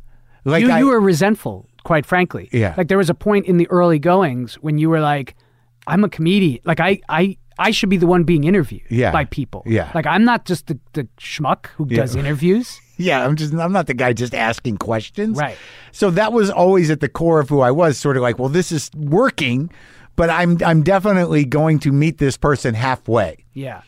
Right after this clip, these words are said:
Speaker 2: right.
Speaker 1: Because it's, it wasn't so much it's my show, but it's sort of like, I'm not just gonna sit here.
Speaker 2: Oh man, my show though, that, that,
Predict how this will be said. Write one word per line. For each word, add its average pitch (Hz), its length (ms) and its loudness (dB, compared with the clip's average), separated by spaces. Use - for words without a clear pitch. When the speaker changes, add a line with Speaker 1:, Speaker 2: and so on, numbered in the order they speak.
Speaker 2:
right. 120 180 -12
Speaker 1:
Because 139 400 0
it's, 151 240 -4
it 180 60 -4
wasn't 240 240 0
so 233 80 2
much 170 180 2
it's 151 140 -2
my 151 240 0
show, 208 400 2
but 143 160 0
it's 147 160 -2
sort 175 160 0
of 151 80 -4
like, 160 260 0
I'm 214 160 0
not 262 220 0
just 233 200 -14
gonna 220 220 -2
sit 262 320 -2
here. 143 400 0
Speaker 2:
Oh 123 160 -8
man, 120 260 -6
my 127 220 -4
show 123 280 -6
though, 123 200 -10
that, 139 360 -8
that, 135 320 -6